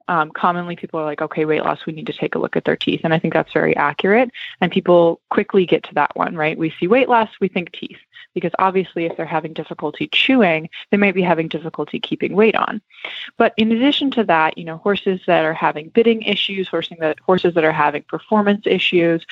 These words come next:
I certainly would also look in their mouth. The way their teeth, um,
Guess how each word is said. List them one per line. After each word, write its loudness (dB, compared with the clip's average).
I 2
certainly 0
would 2
also 0
look 0
in 0
their -4
mouth. -2
The 2
way 4
their 2
teeth, -6
um, 0